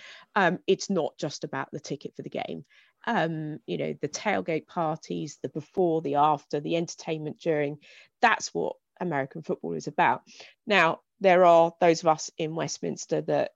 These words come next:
you know, are uh, uh, sort of kind of more fans of the, of the sport and, and get involved in things like fantasy American football and things like that. I'd just like to point out that I came second,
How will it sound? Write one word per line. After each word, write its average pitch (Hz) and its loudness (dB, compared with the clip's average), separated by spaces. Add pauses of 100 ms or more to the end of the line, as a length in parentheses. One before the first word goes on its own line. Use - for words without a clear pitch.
(160)
you 156 -4
know, 135 -4 (160)
are 143 2 (640)
uh, - -8 (480)
uh, 151 -8 (200)
sort - -8
of 139 -8
kind 151 -6
of 156 -6
more 165 2
fans 165 -2
of 151 -14
the, 143 -2
of 156 -4
the 160 -4
sport 202 2
and, 143 -4
and 147 -6
get 151 -2
involved 151 -2
in 151 -6
things 143 -12
like - -4 (280)
fantasy 165 -6
American 160 -8
football 156 -2
and 135 -4 (560)
things 165 -6
like 160 -2
that. 147 2
I'd - -8
just - -12
like - -4
to - -14 (380)
point 151 -6
out - -8
that - -12
I 156 -2
came 143 -10
second, 175 -10